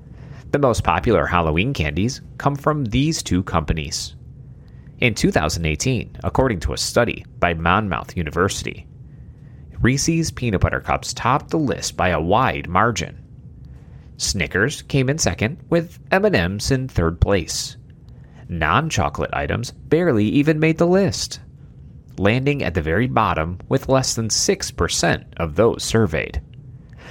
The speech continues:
The preferred non-chocolate items include candies like Skittles and Starbursts. That information comes from a national telephone survey of over eleven hundred adults. Obviously,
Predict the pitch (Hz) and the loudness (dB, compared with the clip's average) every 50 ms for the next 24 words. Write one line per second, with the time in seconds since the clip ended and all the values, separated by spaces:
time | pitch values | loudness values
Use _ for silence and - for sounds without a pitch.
0 | - - - 131 127 - 98 - - 135 131 104 80 80 80 85 82 90 101 123 | -18 -2 0 0 2 2 0 2 4 4 4 4 4 2 0 0 2 2 2 2
1 | 131 - - 80 78 - 82 - - 80 76 80 76 78 80 - 95 95 90 - | 0 0 0 0 0 0 -2 -2 -2 -2 -2 -2 -2 -2 -2 -2 -2 0 2 2
2 | 107 92 - 98 95 87 85 76 - 67 65 - - - - - 165 156 85 - | 2 2 2 0 0 0 0 0 0 -2 -4 -2 -2 -2 0 2 2 2 2 -2
3 | - - - - - - 87 82 82 - - - 95 92 98 87 76 73 65 64 | -4 -6 -10 -8 -6 -4 -4 -2 -2 -2 -2 0 2 2 2 2 2 0 -4 -4
4 | - - - - - - - - - - - - - - - - - - - - | -6 -8 -10 -8 -8 -8 -8 -10 -12 -16 -20 -20 -20 -20 -20 -20 -20 -20 -20 -20
5 | - - - - - - - - - - - - - - - - - - 185 196 | -20 -20 -20 -20 -20 -20 -20 -20 -20 -20 -20 -20 -20 -20 -20 -20 -4 0 2 4
6 | 190 147 95 - - 85 78 76 - - 92 92 - 120 123 131 - - 143 139 | 4 2 2 2 0 2 2 0 0 -2 -2 -2 0 0 0 0 0 0 2 2
7 | 143 139 - - 151 151 165 180 208 214 - - 240 226 226 - 214 208 190 156 | 0 0 0 -2 0 2 4 4 4 2 2 0 -2 -4 -2 0 2 2 2 2
8 | - 87 82 80 76 - - 73 69 71 82 85 120 151 - - - - 165 165 | 2 0 0 0 -2 -4 -4 -4 -2 0 0 0 0 0 -2 -2 -2 0 0 0
9 | - - 190 180 - 107 110 - - - 156 165 175 170 165 156 156 151 170 156 | 2 2 2 4 4 2 2 0 0 0 2 4 4 2 2 0 0 0 0 2
10 | 113 104 104 123 127 131 104 92 85 - - - - - - - - - - - | 2 2 2 2 2 4 2 2 2 0 -4 -6 -6 -8 -12 -16 -20 -20 -20 -20
11 | - - - - - - - - - - 90 107 117 92 85 69 62 - - 55 | -20 -20 -20 -20 -20 -20 -20 -6 0 2 2 2 2 0 -2 -2 -2 -4 -4 -4
12 | 53 - | -6 -10